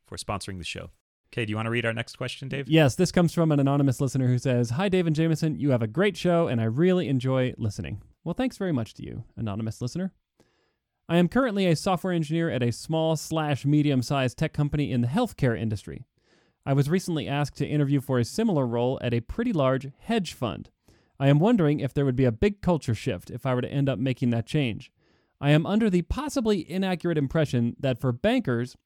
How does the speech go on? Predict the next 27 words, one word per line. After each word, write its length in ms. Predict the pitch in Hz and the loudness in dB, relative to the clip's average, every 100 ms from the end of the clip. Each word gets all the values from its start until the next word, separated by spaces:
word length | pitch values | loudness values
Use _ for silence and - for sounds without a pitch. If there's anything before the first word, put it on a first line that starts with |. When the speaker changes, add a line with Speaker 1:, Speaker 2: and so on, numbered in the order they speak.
| _ | _
Speaker 2:
something 340 | 180 190 190 | -8 -2 0
like 220 | 156 143 | 0 0
an 100 | 131 - | -2 -2
eighty 240 | 156 151 | -2 -2
plus 280 | 151 147 - | 0 0 0
hour 240 | 135 131 | 0 0
work 240 | 135 180 175 | 0 0 0
week 240 | 160 - | -2 -2
is 260 | 143 151 139 | 0 0 0
common. 560 | - - 131 117 - - _ _ _ _ _ - | -8 -2 0 0 -2 -14 _ _ _ _ _ 0
I'm 140 | 139 | 4
wondering 280 | 190 196 175 | 4 4 2
if 60 | |
this 140 | 151 143 | 2 -2
impression 340 | 131 139 135 | 0 0 2
is 100 | 117 | 2
accurate, 420 | 165 180 185 180 - | 2 2 0 -2 -6
if 180 | - 127 | -6 -2
it 60 | 120 | -2
extends 400 | - - 160 147 | 0 0 0 0
to 80 | 117 | -4
the 80 | |
finance 400 | 117 165 185 170 | -2 0 2 0
industry 400 | 170 156 - 160 | 0 -2 -2 -2
as 120 | 123 113 | 0 -2
a 80 | 107 | 0
whole, 420 | 170 208 196 | 2 4 2